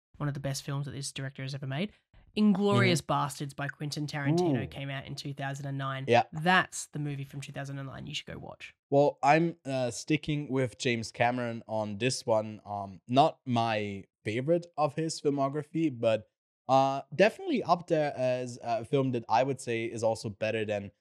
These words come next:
Speaker 2: Avatar and is way more culturally significant, where it feels like no one on this planet has not seen it.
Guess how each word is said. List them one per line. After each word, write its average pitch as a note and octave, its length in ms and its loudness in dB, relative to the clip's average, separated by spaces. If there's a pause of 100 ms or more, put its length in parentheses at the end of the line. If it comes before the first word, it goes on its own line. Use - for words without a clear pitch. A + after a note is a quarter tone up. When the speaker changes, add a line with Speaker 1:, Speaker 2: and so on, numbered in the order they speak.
(220)
Speaker 2:
Avatar A#2 600 2 (100)
and C#3+ 380 6 (280)
is B2+ 400 4 (400)
way E3 340 4
more A#2+ 240 2
culturally G#2+ 920 -8
significant, A2 600 -6
where G#2 140 -2
it - 80 -12
feels A#2 180 -6
like G#2 200 -2 (260)
no C#3+ 240 12
one D#3 300 12
on B2+ 220 -2
this A#2+ 200 -4
planet A#2 340 0
has A2 220 -2
not A2+ 280 -2
seen D#3 300 2
it. B2 140 -6